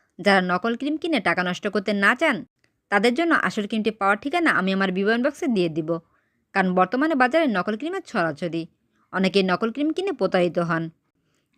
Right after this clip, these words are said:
এছাড়াও আমার স্ক্রিনে দেওয়ার নাম্বারে যোগাযোগ করেও আপনি আসল ক্রিমটি সংগ্রহ করে নিতে পারেন। এবার চলুন দেখে নিই কীভাবে এটি ব্যবহার করতে হবে। দিনে দুইবার,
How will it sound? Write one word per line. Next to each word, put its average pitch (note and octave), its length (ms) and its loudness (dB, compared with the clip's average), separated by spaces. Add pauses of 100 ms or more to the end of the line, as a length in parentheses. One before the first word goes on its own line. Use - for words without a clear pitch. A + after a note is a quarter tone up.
(120)
এছাড়াও D#4+ 340 2
আমার F#3+ 300 2
স্ক্রিনে F#3+ 220 -8
দেওয়ার F#3 180 0
নাম্বারে F#3+ 300 0
যোগাযোগ G3 400 -4
করেও E4 200 2
আপনি F3+ 280 0
আসল F#3+ 280 -6
ক্রিমটি C4+ 220 -2
সংগ্রহ A3 320 -2
করে F#4+ 160 -2
নিতে G#3 260 2
পারেন। E3+ 340 0 (880)
এবার A#3 200 2
চলুন F4 240 -4
দেখে E4+ 180 -2
নিই F4+ 180 -2
কীভাবে A#3 320 -2
এটি E4+ 140 -2
ব্যবহার F#3+ 300 2
করতে E3 260 -8
হবে। E3 340 -4 (760)
দিনে C#4 240 0
দুইবার, F3 420 2